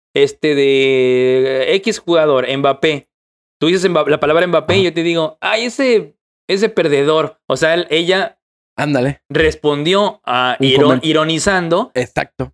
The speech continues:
Speaker 1: al jugador, lo que, o sea, lo que dijo el panelista de ese jugador,
Speaker 2: Ajá.
Speaker 1: ¿no? Por ejemplo, no sé, imagínate que estuvieran diciendo,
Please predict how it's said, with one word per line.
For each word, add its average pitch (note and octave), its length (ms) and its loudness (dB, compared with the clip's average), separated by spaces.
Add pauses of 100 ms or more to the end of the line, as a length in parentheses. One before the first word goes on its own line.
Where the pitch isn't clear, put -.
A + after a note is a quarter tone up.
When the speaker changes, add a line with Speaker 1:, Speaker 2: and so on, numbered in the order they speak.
(120)
Speaker 1:
al D3+ 440 -2 (400)
jugador, D#3+ 680 0 (280)
lo C3+ 180 0
que, C3+ 200 2
o C3+ 140 2
sea, E3+ 100 2
lo E3 140 0
que C#3+ 100 0
dijo C#3 160 0
el D#3+ 80 -2
panelista C#3+ 400 -2
de B2 80 0
ese A#2 160 -2
jugador, C#3+ 480 2
Speaker 2:
Ajá. E3 120 0
Speaker 1:
¿no? E3 40 -6
Por D3 120 0
ejemplo, D3 320 -2
no C#3+ 120 0
sé, D3 140 -4
imagínate C#3+ 480 -2
que D3 80 -4
estuvieran C#3 320 -2
diciendo, C3+ 400 -4